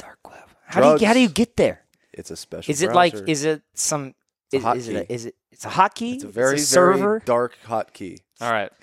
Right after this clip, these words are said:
Speaker 1: I mean,
Speaker 2: It's very
Speaker 1: I'm looking at Dagger's
Speaker 2: complicated.
Speaker 1: keys. They're all dark.
Speaker 3: <laughs> I've never done this before.
Speaker 2: Go,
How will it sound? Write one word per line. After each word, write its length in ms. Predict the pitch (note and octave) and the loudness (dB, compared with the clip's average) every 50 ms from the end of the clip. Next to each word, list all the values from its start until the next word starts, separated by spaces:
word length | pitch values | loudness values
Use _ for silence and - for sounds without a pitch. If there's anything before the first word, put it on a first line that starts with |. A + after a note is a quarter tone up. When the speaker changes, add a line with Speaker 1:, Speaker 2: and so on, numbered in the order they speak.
| _ _ _ _ - | _ _ _ _ -10
Speaker 1:
I 40 | |
mean, 240 | D3 D3+ D3+ D3 C3 | -8 -6 -6 -6 -8
Speaker 2:
It's 100 | - - - | -12 -10 -6
very 140 | A#2 C3 | -2 0
Speaker 1:
I'm 40 | C#3+ G3+ | 2 2
looking 160 | G#3+ B3+ A#3 | 2 2 2
at 100 | F#3 D3 | 2 4
Dagger's 260 | F#3 F#3+ F3+ E3+ C#3 | 4 4 2 2 0
Speaker 2:
complicated. 100 | A#2 A2+ F#3+ G3 | -2 -2 -2 -2
Speaker 1:
keys. 120 | F3+ C#3+ | -2 -2
They're 140 | C3 C#3 C#3+ | 0 2 4
all 100 | F3+ F#3+ | 4 4
dark. 360 | D3+ D3 D#3+ F3 D#3 C3 A2+ - | 4 4 4 4 4 2 0 -4
Speaker 3:
<laughs> 40 | - | -2
I've 180 | - D#3 F3 F3 | -2 0 0 0
never 200 | A3 A3+ A#3 A3+ | -2 -4 -4 -4
done 260 | E3+ - - - F3+ | -6 -6 -8 -6 -6
this 180 | F3 D#3+ - - | -6 -6 -6 -8
before. 380 | F3+ C#3+ - - C#3+ C3+ B2 A#2 | -10 -12 -12 -10 -8 -6 -2 0
Speaker 2:
Go, 160 | F#3 F#3+ | 0 0